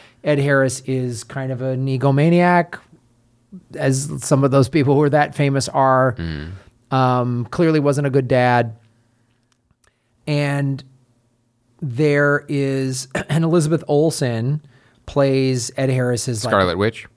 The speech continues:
Speaker 1: Yeah. Scarlet Witch
Speaker 2: <laughs>
Speaker 1: plays his superhero sidekick.
Speaker 2: Yeah.
Speaker 1: Uh, yeah, she's, she's his, like, assistant.
Speaker 2: Mm-hmm.
Speaker 1: And he's dying.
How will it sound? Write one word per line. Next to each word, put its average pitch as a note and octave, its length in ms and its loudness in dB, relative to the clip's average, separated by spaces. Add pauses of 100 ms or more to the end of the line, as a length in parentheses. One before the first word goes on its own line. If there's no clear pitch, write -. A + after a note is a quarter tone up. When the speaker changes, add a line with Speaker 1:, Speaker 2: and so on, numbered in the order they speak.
(120)
Speaker 1:
Yeah. C#3 280 2 (600)
Scarlet D3 380 0
Witch C3+ 420 0 (280)
Speaker 2:
<laughs> - 280 -4
Speaker 1:
plays C#3+ 220 0
his C#3+ 140 0
superhero D#3 500 0
sidekick. C3 520 0 (500)
Speaker 2:
Yeah. D3 60 0 (420)
Speaker 1:
Uh, F#3 60 -14 (340)
yeah, E3+ 160 2
she's, G3 500 -2
she's G#3+ 380 -2
his, F3+ 680 2
like, D3 140 4
assistant. C3 460 0 (160)
Speaker 2:
Mm-hmm. F2 300 -2 (920)
Speaker 1:
And D#3+ 840 2 (120)
he's F3 260 0
dying. F3 600 2